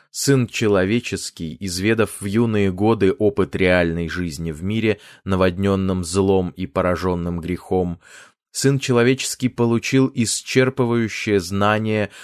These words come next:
о жизненных переживаниях периода юности во всех сферах обитания Небодона и с тех пор навечно стал отзывчивым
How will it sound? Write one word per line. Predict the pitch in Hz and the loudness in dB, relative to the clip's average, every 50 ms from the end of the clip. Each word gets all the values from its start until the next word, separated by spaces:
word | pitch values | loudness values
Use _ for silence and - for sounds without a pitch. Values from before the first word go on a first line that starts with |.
| - - | -12 -4
о | - 110 110 | 0 0 0
жизненных | 95 101 113 127 123 107 - 123 117 113 113 110 107 - - | 2 2 2 2 2 0 -2 -2 -2 -2 -2 -2 -4 -4 -4
переживаниях | - 110 92 98 92 85 95 92 85 92 95 95 92 95 95 92 92 - - | -4 -2 -2 -2 -2 -2 -2 0 2 2 2 2 2 0 -2 -2 -4 -4 -6
периода | _ 101 98 92 95 90 85 85 80 85 | _ -4 -2 0 0 0 0 0 -2 -2
юности | 85 78 87 104 110 110 107 101 - - - 104 101 98 - - - - - | -4 -2 -2 -2 -2 -2 -2 -4 -4 -4 -2 0 0 0 -2 -8 -20 -18 -6
во | - 101 107 104 | 0 2 2 2
всех | - - - - 120 120 - | 2 0 0 0 0 0 -2
сферах | - - - - 107 104 101 101 101 - - | -6 -10 -6 0 2 4 4 4 2 0 -2
обитания | - 101 98 95 95 - - 98 90 85 82 78 80 80 80 | -4 -2 0 -2 -2 0 2 2 2 2 -2 -4 -6 -6 -6
Небодона | 82 82 80 78 82 82 80 90 104 113 117 113 107 107 - _ _ - - - - - | -6 -6 -4 -4 -4 -2 0 2 2 2 2 0 -2 -4 -6 _ _ -20 -20 -20 -6 0
и | 117 123 | 2 2
с | 117 - - | 2 2 0
тех | 123 113 - - | 0 0 0 2
пор | - 135 131 131 | 4 4 6 6
навечно | 127 120 117 110 110 120 123 117 - - 117 113 107 | 6 4 4 4 4 2 2 0 -2 -6 -6 -6 -6
стал | - - - 110 107 107 107 - - | -6 -2 0 2 4 4 2 0 0
отзывчивым | - 110 107 95 90 90 95 117 120 - - - - 117 107 107 107 110 | 0 0 0 0 -4 -2 0 0 0 0 -4 -6 -6 -4 -2 -2 -2 -4